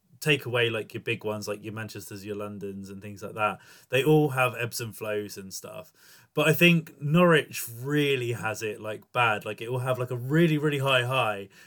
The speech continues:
and then a really low low. And at the moment, it feels like you're on and up. But, like, I guess being part of that scene, like, have,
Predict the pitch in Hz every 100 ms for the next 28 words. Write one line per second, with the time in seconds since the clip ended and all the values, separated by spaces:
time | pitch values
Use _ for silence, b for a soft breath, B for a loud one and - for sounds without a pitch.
0 | B 127 131 127 123 131 131 123 123 120
1 | 117 120 120 98 98 101 b b b b
2 | _ _ _ - 151 156 156 _ _ _
3 | _ _ _ 175 165 170 185 202 196 180
4 | 156 156 165 160 156 135 147 143 139 135
5 | 139 113 - 127 135 131 156 180 165 185
6 | 170 160 156 - 151 160 131 113 117 110
7 | - _ _ - - 139 101 98 95 107
8 | 104 _ b b b b b _ _ -
9 | - 170 165